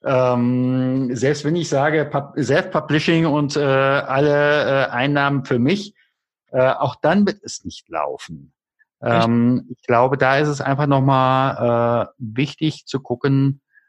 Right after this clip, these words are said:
Speaker 1: ähm, die Aufgabe des Verlegers, der Verlegerin, äh, als, ich sag mal,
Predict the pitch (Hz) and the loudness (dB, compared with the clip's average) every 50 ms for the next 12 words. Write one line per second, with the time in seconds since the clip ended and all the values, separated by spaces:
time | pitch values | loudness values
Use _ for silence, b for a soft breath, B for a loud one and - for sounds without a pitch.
0 | b _ _ - 123 120 120 120 120 123 131 131 131 135 139 - - 131 - - | b _ _ -4 0 0 2 2 0 0 -2 -2 0 0 2 2 2 0 0 -2
1 | - - - _ _ _ - 120 127 117 - - 123 160 165 - - 151 147 147 | -4 -8 -12 _ _ _ -4 -2 -2 0 0 0 0 0 0 0 2 2 2 2
2 | 151 143 139 - - - - 117 101 104 110 117 139 147 156 151 - - 123 117 | 2 0 0 0 -2 -4 -2 0 0 2 2 2 2 0 0 0 0 -2 -2 -2
3 | - 117 104 104 113 120 - 120 104 - 92 92 107 131 147 151 147 - - 117 | 0 -2 0 0 0 0 0 -2 -2 0 0 0 0 2 2 2 0 0 0 0
4 | 117 120 117 117 117 117 117 117 120 123 123 - - - 110 110 110 110 110 110 | 0 0 0 0 0 2 2 2 2 0 0 -4 -6 -4 -2 2 2 4 2 2
5 | 110 - - - - - - _ _ _ _ _ _ _ _ - 104 - - 123 | 0 -4 -8 -10 -10 -12 -14 _ _ _ _ _ _ _ _ -14 -10 -4 -4 -4
6 | 120 - - 123 113 95 | -4 -2 -2 -2 -2 -2